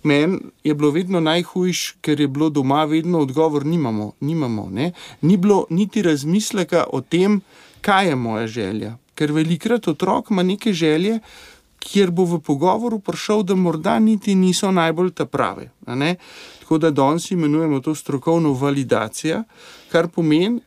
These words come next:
da je zelo dragoceno željam otroka prisluhniti, čeprav mi vemo, da bomo lahko od tega uresničili lahko celo nek manjši del, niti ne, niti ne večino, a ne. Ampak moč tega,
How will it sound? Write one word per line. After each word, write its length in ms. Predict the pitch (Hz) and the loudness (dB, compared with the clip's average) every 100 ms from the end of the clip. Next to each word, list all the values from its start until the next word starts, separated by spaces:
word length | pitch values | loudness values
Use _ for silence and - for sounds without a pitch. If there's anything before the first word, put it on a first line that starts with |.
| _ | _
da 180 | 147 147 | -2 0
je 120 | 143 | 0
zelo 280 | 135 220 262 | 0 -2 0
dragoceno 680 | 214 185 160 - 190 190 - | -2 -2 -4 -2 0 0 -2
željam 680 | - 123 151 139 135 175 180 | -6 -2 2 2 2 0 0
otroka 440 | 135 147 127 123 104 | -2 0 0 0 -8
prisluhniti, 840 | 123 - - 135 120 180 226 - | -8 -10 -6 -6 -2 -2 -2 -4
čeprav 320 | - 151 233 302 | -10 -4 2 4
mi 240 | 294 254 | 4 4
vemo, 480 | 170 196 190 160 135 - - - | 2 2 2 0 -2 -8 -20 -8
da 160 | 135 | -4
bomo 300 | 135 139 147 | 0 0 2
lahko 360 | 147 135 - 165 | 2 0 0 0
od 200 | 143 - | 0 -2
tega 300 | 160 151 147 | 0 2 2
uresničili 680 | 139 135 - 135 127 151 139 - - - | 0 -4 -4 -4 -2 -2 -2 -6 -20 -8
lahko 300 | 117 - 135 | -6 -4 -4
celo 280 | - 127 139 | -2 0 2
nek 220 | 127 - | 0 0
manjši 480 | 143 143 123 - 95 | 0 0 0 -4 -4
del, 280 | 104 101 - _ _ _ | -4 -6 -8 _ _ _
niti 340 | 131 127 - 123 | -4 -4 -2 0
ne, 320 | 123 117 - - | 2 0 -2 -2
niti 360 | 139 151 135 | -2 0 0
ne 160 | 127 131 | 0 0
večino, 520 | 110 - 139 117 98 - | 0 -2 -2 -2 -4 -8
a 140 | - | -6
ne. 200 | - 147 - - - | -2 -4 -6 -16 -12
Ampak 560 | - 143 156 160 156 - - _ _ _ _ - | -2 0 0 0 -2 -8 -20 _ _ _ _ -8
moč 560 | 131 170 262 196 - - | 0 2 2 2 -2 -4
tega, 440 | 151 131 107 87 | -2 -2 -4 -8